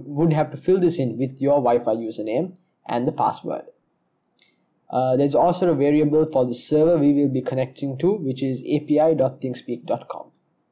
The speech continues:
I'm also using two Boolean variables, which I will explain why later on in the code. And then the Wi-Fi client is initialized. So in the setup, practically this function is run, Wi-Fi connect.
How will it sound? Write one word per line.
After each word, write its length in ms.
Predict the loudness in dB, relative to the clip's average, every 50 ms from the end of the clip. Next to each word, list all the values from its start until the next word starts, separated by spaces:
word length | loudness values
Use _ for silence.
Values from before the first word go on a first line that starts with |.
| _ _ _ _ _ _ _ _ _ _ _ _ _ _ -4 -2
I'm 140 | 0 2 2
also 320 | 2 2 0 -4 -6 -6
using 320 | -6 -4 -4 -4 -6 -6
two 260 | -4 -2 0 2 2 2
Boolean 520 | 2 2 4 4 6 6 4 4 4 2
variables, 580 | 2 2 2 2 2 0 2 0 0 0 -2 -4
which 160 | -4 -2 0
I 60 | 0
will 180 | 0 -2 -4 -6
explain 560 | -8 -10 -12 -10 -4 -2 0 0 0 0 0
why 360 | 0 2 2 2 0 -2 -6 -10 _ _ _ _ _ -4
later 280 | -4 -2 -2 0 0
on 200 | 0 0 0 -2
in 60 | -4 -8
the 60 | -6
code. 380 | -6 -4 -4 -4 -6 -8 -10 -16 _ _ _ _ _ _ _ _ _ _ _ _ _ _ _ _ _ _ _ _ _ _ _ _ -6
And 200 | -4 -2 -2 0
then 160 | 0 2 2
the 60 | 2
Wi-Fi 400 | 2 2 2 2 2 2 0 0
client 320 | 0 0 0 0 0 -2
is 120 | -2 -4 -4
initialized. 720 | -4 -6 -6 -6 -6 -6 -6 -6 -6 -8 -14 -18 -20 -20 -20 _ _ _ _ _ _ _ _ _ _ _ _ _ _
So 400 | -8 -2 0 2 2 2 2 0
in 140 | -2 -2 -2
the 80 | -2
setup, 540 | 0 0 0 0 2 2 0 -2 -6 -20 _ _ _ _ _ _ -4
practically 720 | -2 -2 -2 -2 -4 -4 0 2 4 4 6 6 4 4 2
this 400 | -2 -4 -4 -4 -2 -4 -8 -10
function 460 | -6 -4 -4 -4 -4 -6 -6 -4 -4
is 160 | -4 -4 -2
run, 360 | -2 -2 -2 -2 -4 -6 -8 -14 _ _ _ -2
Wi-Fi 380 | 0 2 2 2 2 0 -2
connect. 540 | -2 -2 -6 -6 -8 -10 _ _ -20 -20 _